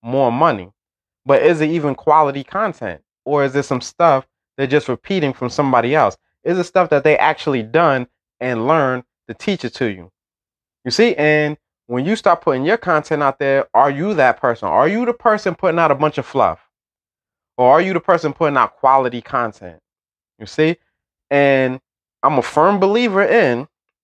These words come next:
if you can't teach it in ten minutes or less, a specific subject, then you do not know that subject enough to teach it. You know? But,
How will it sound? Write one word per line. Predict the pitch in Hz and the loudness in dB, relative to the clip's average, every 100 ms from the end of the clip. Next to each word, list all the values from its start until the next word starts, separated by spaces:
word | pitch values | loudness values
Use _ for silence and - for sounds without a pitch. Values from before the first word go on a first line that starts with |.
| _ _ _ _ _ | _ _ _ _ _
if | _ 131 | _ -6
you | 175 | -6
can't | - 170 147 | 0 0 0
teach | - 180 - | -2 -10 -6
it | 147 | -4
in | 110 | -4
ten | - 175 175 185 | -2 -2 0 2
minutes | 226 277 - _ _ _ _ _ _ | 2 0 -4 _ _ _ _ _ _
or | 123 | 0
less, | 113 175 240 269 _ _ _ _ _ | 4 4 2 -2 _ _ _ _ _
a | 127 | -10
specific | - _ - - 175 175 - | -10 _ -14 -4 -2 -2 -6
subject, | - 190 214 247 262 - _ _ _ _ _ _ | 0 0 2 -2 -2 -8 _ _ _ _ _ _
then | 117 113 | -6 -2
you | 135 175 | 0 0
do | 147 117 | -2 -4
not | 117 143 120 | 0 0 0
know | 123 127 | -2 2
that | 120 127 | 0 0
subject | 120 117 120 107 | -6 -4 -4 -4
enough | 107 110 _ | -6 -8 _
to | 98 | -18
teach | - 107 _ | -12 -14 _
it. | 92 _ _ _ _ _ _ _ _ _ _ _ _ _ - | -20 _ _ _ _ _ _ _ _ _ _ _ _ _ -6
You | 107 | -2
know? | 107 101 104 _ _ _ _ _ _ _ _ _ _ | 0 0 -4 _ _ _ _ _ _ _ _ _ _
But, | 107 147 208 185 | 0 2 4 2